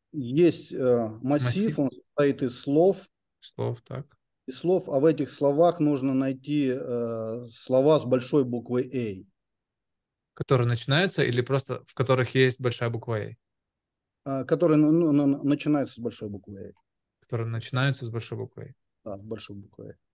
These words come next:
Speaker 2: Хорошо. Ну, может, даже интереснее сделать условия, в которых есть просто первая буква большая.
Speaker 1: М, м, можно так сделать. Но эта функция немножко другая будет. Там я фильтр использовал, а здесь, может быть,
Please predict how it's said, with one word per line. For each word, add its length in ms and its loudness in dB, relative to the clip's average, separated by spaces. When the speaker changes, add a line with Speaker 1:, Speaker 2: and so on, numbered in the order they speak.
Speaker 2:
Хорошо. 420 -6
Ну, 240 2
может, 320 2
даже 600 4
интереснее 500 4
сделать 340 -2
условия, 420 -6
в 40 -16
которых 440 -2
есть 180 -4
просто 420 0
первая 340 4
буква 280 -4
большая. 460 -8
Speaker 1:
М, 220 -20
м, 760 -8
можно 360 -6
так 240 -6
сделать. 260 -4
Но 100 2
эта 140 -2
функция 380 2
немножко 380 0
другая 400 2
будет. 300 -4
Там 200 0
я 120 2
фильтр 480 0
использовал, 800 -10
а 160 -12
здесь, 300 -6
может 260 -8
быть, 140 -10